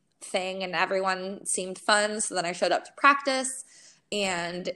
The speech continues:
that was fun. So I just kept going, and eventually being on the Frisbee team ended up being a pretty defining part of my Georgetown experience. Like, so many of my friends I made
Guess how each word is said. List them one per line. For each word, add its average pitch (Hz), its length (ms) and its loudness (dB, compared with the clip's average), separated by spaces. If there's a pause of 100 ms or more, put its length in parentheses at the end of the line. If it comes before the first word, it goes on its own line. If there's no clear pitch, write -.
that 233 300 4
was 285 240 2
fun. 269 320 2
So 285 80 2
I 240 60 2
just 269 180 0
kept - 280 -2
going, 247 420 4
and 247 80 -4
eventually 285 500 -2
being 247 320 -8
on 233 240 0
the 247 80 -12
Frisbee 226 320 -8
team 285 320 -10
ended 220 180 -8
up 208 180 -2
being 190 300 -14 (140)
a 196 80 -4
pretty 247 300 -2
defining 190 720 -6
part 175 320 0
of 196 80 -10
my 185 360 -8 (500)
Georgetown 190 420 2
experience. 202 760 -2 (260)
Like, 175 220 0 (280)
so 269 440 8
many 240 280 0
of 196 100 -2
my 180 140 -4
friends 175 680 0
I 185 120 -2
made 175 440 -4